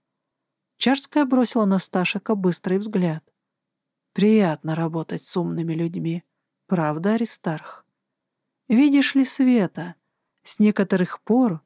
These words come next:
мой бизнес оброс новыми задачами, и мне понадобился помощник. Тот, который будет не только перекладывать с места на место папки с бумагами,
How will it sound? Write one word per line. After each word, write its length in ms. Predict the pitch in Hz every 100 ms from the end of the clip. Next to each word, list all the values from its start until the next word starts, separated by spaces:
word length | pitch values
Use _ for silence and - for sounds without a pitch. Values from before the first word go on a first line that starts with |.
| -
мой 260 | 196 220
бизнес 520 | 185 202 269 294 269
оброс 480 | 277 254 190 202 196
новыми 400 | 208 185 190 190
задачами, 800 | 202 240 233 202 - 160 165 175 _ _ _ _ _
и 100 | 185
мне 280 | 185 180 190
понадобился 640 | 220 202 185 190 196 -
помощник. 760 | 220 233 240 208 - 196 180 _ _ _ _ _ _ _ _
Тот, 300 | - 185 220
который 400 | - 285 285 277
будет 340 | 240 254 233 233
не 140 | 220
только 400 | - 185 190 262
перекладывать 800 | 254 269 269 254 240 185 180 -
с 80 | -
места 320 | 180 - 180
на 120 | 185
место 420 | 180 165 - 180
папки 420 | - 175 151 -
с 80 | 170
бумагами, 720 | 165 196 202 180 190 180 196